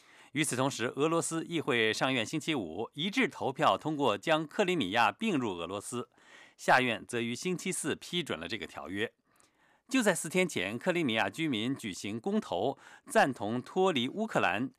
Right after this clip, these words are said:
加入俄罗斯。普京总统和克里米亚领导人星期二签署了兼并条约。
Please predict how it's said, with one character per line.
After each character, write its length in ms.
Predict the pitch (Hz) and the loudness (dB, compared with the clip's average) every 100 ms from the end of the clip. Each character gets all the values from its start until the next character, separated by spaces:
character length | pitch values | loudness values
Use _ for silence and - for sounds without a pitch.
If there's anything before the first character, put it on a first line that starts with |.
| _ | _
加 240 | - 175 170 | 6 6 6
入 180 | 170 95 | 2 -4
俄 120 | 101 | -4
罗 160 | 117 123 | -2 -2
斯。 300 | - 165 - _ _ _ - _ _ | -2 -6 -6 _ _ _ -20 _ _
普 140 | - 175 | -4 0
京 160 | 233 | 2
总 160 | 226 214 | 2 2
统 160 | 143 117 | 2 2
和 240 | 117 127 | 4 2
克 140 | - | 2
里 100 | 185 | 0
米 80 | 170 | 4
亚 140 | 117 101 | 4 4
领 120 | 120 | 4
导 140 | 120 | 2
人 240 | 85 87 113 | 0 -6 -10
星 180 | - 151 | -6 -4
期 80 | 156 | 2
二 160 | 113 | 2
签 240 | 98 - 147 | 2 -2 -2
署 140 | 104 | -2
了 160 | 92 98 | -4 -4
兼 260 | - 175 | 0 0
并 160 | 165 127 | 0 -4
条 240 | - 78 | -6 -8
约。 220 | 101 127 | -2 -2